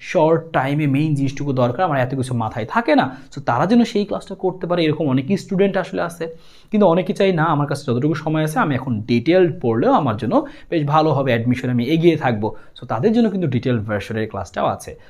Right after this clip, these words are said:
So পছন্দ হলে তুমি তোমার ক্লাসটি করতে পারবে। So এভাবে কিন্তু আমরা যেই চ্যাপ্টারগুলোতে ক্লাস কয়েকটা আমাদের হচ্ছে ডিটেইলড ক্লাস দরকার হবে, সেইটা আমরা ডিটেইলড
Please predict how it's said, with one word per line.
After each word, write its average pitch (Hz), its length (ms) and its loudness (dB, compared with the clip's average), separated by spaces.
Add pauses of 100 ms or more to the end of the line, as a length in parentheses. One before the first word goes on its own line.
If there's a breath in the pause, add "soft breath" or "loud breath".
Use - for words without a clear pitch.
(160 soft breath)
So 220 60 -4
পছন্দ 214 360 0
হলে 202 260 -2
তুমি 190 200 -10
তোমার 180 140 -6
ক্লাসটি 156 300 -4
করতে 226 280 -4
পারবে। 127 360 -2 (420 soft breath)
So 294 120 6 (140)
এভাবে 247 300 4
কিন্তু 247 220 6
আমরা 175 300 2
যেই 139 160 0
চ্যাপ্টারগুলোতে 135 720 -2
ক্লাস 117 380 -2
কয়েকটা 113 360 -2
আমাদের 107 260 -4
হচ্ছে 107 220 -6
ডিটেইলড 156 380 4
ক্লাস 131 240 -6
দরকার 101 280 -4
হবে, 202 100 -2
সেইটা 113 280 -2
আমরা 104 120 -6
ডিটেইলড 165 480 2